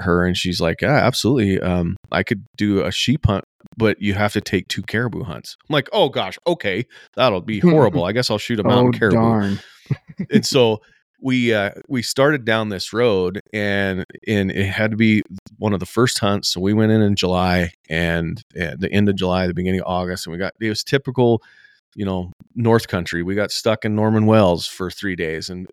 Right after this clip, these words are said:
Speaker 1: while we were there, we go into this little tiny museum and, uh, the, the little curator's there,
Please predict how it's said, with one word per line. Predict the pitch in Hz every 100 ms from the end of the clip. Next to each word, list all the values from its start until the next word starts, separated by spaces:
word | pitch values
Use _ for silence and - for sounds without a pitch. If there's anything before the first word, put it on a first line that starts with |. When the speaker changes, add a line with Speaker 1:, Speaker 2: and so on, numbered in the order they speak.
| 110
Speaker 1:
while | 107 98 107
we | 113
were | 107
there, | 143 147 113 113
we | 107 107
go | 107 110
into | 107 104
this | 101 -
little | 110 110
tiny | - 110 107 101
museum | 104 104 95 135 120 98 110 - - - - - _ -
and, | 107 104 101 98 98 98 _
uh, | 101 95 95 95 101 -
the, | 110 104 - _ -
the | 101
little | 107 101
curator's | - 120 127 107 101 98
there, | 98 101 101